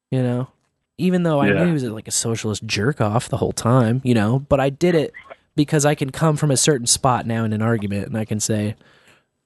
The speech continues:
Speaker 1: "Uh, no, I'm also one of you, but I saw the light the first time, and, uh, why are you still fucking stupid? Like, he fucked us all. Don't you remember when he fucked us all? I supported him too at
Speaker 2: Yeah,
Speaker 1: one point.
Speaker 2: right.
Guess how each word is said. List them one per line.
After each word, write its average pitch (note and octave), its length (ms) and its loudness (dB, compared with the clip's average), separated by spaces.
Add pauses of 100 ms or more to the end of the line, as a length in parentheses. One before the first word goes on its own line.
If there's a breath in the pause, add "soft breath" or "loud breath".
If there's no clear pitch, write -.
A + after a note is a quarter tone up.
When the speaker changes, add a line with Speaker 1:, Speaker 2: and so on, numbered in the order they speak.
Speaker 1:
"Uh, B2 220 0
no, C#3+ 300 2
I'm D#3+ 160 -2
also E3+ 320 2
one A#2+ 200 -2
of G#2+ 120 -8
you, A#2+ 260 2
but B2 360 -2 (580)
I C#3 120 2
saw D3 240 2
the C3 140 0
light D3 360 2
the D3 80 0
first C#3+ 320 -2
time, D3 520 2
and, C3 400 -2 (120)
uh, A#2+ 280 0
why B2+ 220 2
are E3 60 2
you D3+ 160 -2
still C#3+ 240 -2
fucking C3+ 320 -2
stupid? A#2+ 480 0
Like, A#2 220 -2
he E3+ 160 -2
fucked D3+ 340 -2
us B2 100 -2
all. D3 260 2
Don't C3+ 220 -2
you D3+ 80 -2
remember C#3+ 320 2
when D3 120 2
he B2+ 60 0
fucked A#2+ 360 0
us D#3+ 160 2
all? F3+ 320 2
I E3 120 0
supported D#3 380 0
him C3 80 0
too A2 160 0
at G#2 60 4
Speaker 2:
Yeah, G2+ 220 4
Speaker 1:
one - 80 0
point. B2 160 0
Speaker 2:
right. F#2+ 180 0